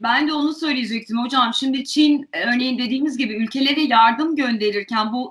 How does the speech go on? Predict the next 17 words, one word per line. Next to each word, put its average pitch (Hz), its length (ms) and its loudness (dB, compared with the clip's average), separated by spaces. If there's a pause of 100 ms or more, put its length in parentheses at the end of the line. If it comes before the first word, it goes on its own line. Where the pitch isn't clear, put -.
son 254 200 0
sorum 202 360 -2
zaten, 202 520 2 (540)
e, 208 80 -2 (560)
sizin 262 360 2
de 285 100 4
söylediğiniz 269 680 2
gibi 220 200 2
hani 240 240 4
biraz 254 300 4
daha 262 140 2
sempatik 254 720 -2
bir 254 120 2
görünümle 214 640 -2
işte 247 400 -2
ülkelerin 233 520 0
şairlerinden, 226 1040 2